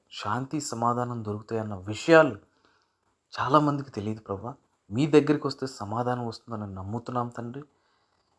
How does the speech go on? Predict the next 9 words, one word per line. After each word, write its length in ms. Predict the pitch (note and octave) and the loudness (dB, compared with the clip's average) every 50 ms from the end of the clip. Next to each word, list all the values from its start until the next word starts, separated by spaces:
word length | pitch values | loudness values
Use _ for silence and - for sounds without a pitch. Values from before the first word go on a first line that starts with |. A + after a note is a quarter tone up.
| _ - | _ -14
ఈ 40 | G#2 - | -4 4
ప్రార్థనలో 440 | - B2 C3 C#3 C#3 D3 D3 C#3+ C#3 C3+ B2 | 8 10 10 10 8 4 -2 0 2 2 0
ఏకీభవిస్తున్న 520 | A#2+ - A#2 A#2+ A2+ A2 - - - A#2 A2 - - | 0 -4 -8 -8 -8 -10 -10 -10 -10 -12 -12 -8 -4
ప్రతి 380 | - A2+ - - - - - C3+ B2 A#2 A2+ | -4 -4 -4 -6 -10 -6 -4 -2 -2 -2 -2
ఒక్క 160 | - - - A#2+ - | -4 -6 -12 -6 -2
సహోదరి, 500 | - G#2+ - B2 B2 B2+ B2 B2+ B2 B2 A#2+ A#2 - _ _ _ _ _ _ - - | -2 0 2 2 2 2 2 2 0 0 -4 -8 -14 _ _ _ _ _ _ -12 -10
సహోదరులు 520 | G#2+ G2 G2+ A#2+ B2 B2 B2 A#2+ A#2+ A#2 A#2 | -8 -4 0 0 0 2 2 0 0 -2 -4
మీరే 180 | A2 G#2+ G#2+ G#2+ G2 F#2+ | -6 -6 -6 -6 -8 -8
ఆశీర్వదించండి. 680 | G2 - - A2+ A2+ A#2 A#2+ A#2 A#2 - B2 A#2+ A#2 - | -8 -8 -8 -8 -6 -6 -8 -8 -8 -10 -12 -12 -14 -16